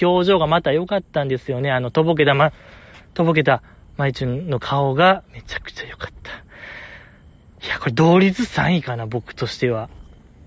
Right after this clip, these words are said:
えー、マイチュン良かった。なんとも言えないね、やっぱあの人の魅力出てましたね。そうそう。そうね、な-、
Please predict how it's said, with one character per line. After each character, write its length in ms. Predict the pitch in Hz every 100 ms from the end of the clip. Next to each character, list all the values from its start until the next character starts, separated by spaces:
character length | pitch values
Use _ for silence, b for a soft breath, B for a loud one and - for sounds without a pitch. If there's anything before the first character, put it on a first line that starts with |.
| -
え 360 | - 123 113 120 - - - - - - - - - - - - - - - - -
ー、 220 | - -
マ 120 | - -
イ 60 | -
チ 120 | -
ュ 160 | -
ン 40 | -
良 60 |
か 60 | -
っ 40 | - - - B B B B B B
た。 80 |
な 140 | 156 202
ん 100 | 196
と 100 | 269
も 80 | 220
言 100 | 220
え 40 |
な 120 | 208
い 60 | 180
ね、 40 |
や 60 | 170
っ 40 |
ぱ 100 | 165
あ 40 | 151
の 80 | 151
人 220 | - 139
の 180 | 117 - - - - -
魅 140 | 156
力 420 | 165 165 196 190 175
出 160 | 160
て 100 | 170
ま 160 | 170 156
し 80 | -
た 120 | 110
ね。 300 | 110 110 - - - - - -
そ 260 | - 127 123
う 60 |
そ 360 | - 123 117 120 - - - _ - - - - - - - B B B B B B B - - - - - - -
う。 60 | 170
そ 240 | - 202
う 40 |
ね、 160 | 180 185
な-、 180 | 185